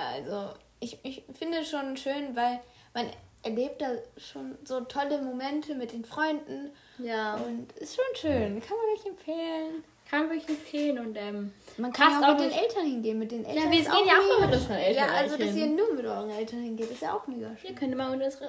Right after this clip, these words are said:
Speaker 2: mit euren Eltern feiern gehen, ist natürlich auch schön.
Speaker 1: Ja.
Speaker 2: Und, ähm, ja, wir haben ja, wie gesagt, wirklich, holt euch mal so eine Armband, wenn ihr Eltern mal seid oder auch jetzt schon, wenn da
Speaker 1: Mhm.
Speaker 2: so
Speaker 1: Ja.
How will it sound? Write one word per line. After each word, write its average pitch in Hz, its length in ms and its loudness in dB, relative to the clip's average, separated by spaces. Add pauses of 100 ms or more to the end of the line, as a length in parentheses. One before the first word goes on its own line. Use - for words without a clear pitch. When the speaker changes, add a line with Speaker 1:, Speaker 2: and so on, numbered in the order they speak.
Speaker 2:
mit 240 160 -6
euren 190 160 -10
Eltern 349 480 -2
feiern 294 320 -2
gehen, 254 300 0
ist 247 80 -14
natürlich - 300 -16
auch 233 100 -10
schön. 233 280 -6 (220)
Speaker 1:
Ja. 262 160 -8 (440)
Speaker 2:
Und, 226 460 0
ähm, 214 360 -2
ja, 294 200 2
wir 233 80 -4
haben 240 100 -2
ja, 226 100 -2
wie 226 80 -2
gesagt, 226 480 0 (540)
wirklich, 254 380 2
holt 277 180 6
euch 269 80 -8
mal 262 100 -2
so 233 60 -6
eine 226 100 -4
Armband, 220 320 -4
wenn 214 200 -4
ihr 214 120 -4
Eltern 214 280 -4
mal 220 120 -6
seid 214 160 -2
oder 196 140 -4
auch 196 120 -8
jetzt 220 180 -6
schon, 220 280 -10 (340)
wenn 196 140 -6
da 202 80 -2
Speaker 1:
Mhm. 196 80 -2
Speaker 2:
so 196 460 -4
Speaker 1:
Ja. 233 220 -8